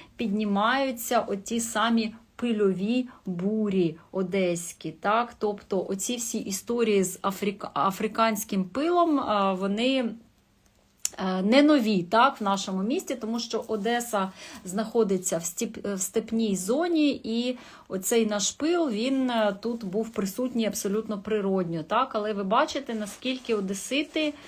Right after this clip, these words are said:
насправ-, насправді страждали, так, від, е, цього пилу.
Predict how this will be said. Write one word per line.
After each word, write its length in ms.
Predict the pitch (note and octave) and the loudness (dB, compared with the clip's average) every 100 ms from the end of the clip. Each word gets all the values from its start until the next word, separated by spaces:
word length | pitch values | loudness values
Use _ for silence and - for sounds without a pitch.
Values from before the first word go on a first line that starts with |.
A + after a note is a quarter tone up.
| - - - | -20 -14 -8
насправ-, 640 | G#3+ - A3+ A#3+ B3+ A3+ G#3 G3 - G3+ | -8 -4 2 4 2 -2 -6 -8 -8 -8
насправді 600 | G#3 - A#3+ B3 A3 A3+ | -8 -2 0 2 0 -4
страждали, 1200 | - - A#3+ B3 G3 F3 A3 A#3 B3 F#3+ E3 D#3 - | -6 -6 -2 0 0 2 4 6 6 4 0 -4 -6
так, 340 | - G#3 A#3 - F3+ | 0 2 2 -2 -6
від, 140 | G3+ G3 - F#3+ | -6 -6 -10 -8
е, 340 | F3+ F3 E3+ E3+ | -6 -4 -6 -6
цього 400 | F#3+ F#3 G#3 G#3+ - - - - | -6 -2 0 -2 -6 -20 -20 -6
пилу. 380 | G#3+ F#3 D3+ | 0 0 0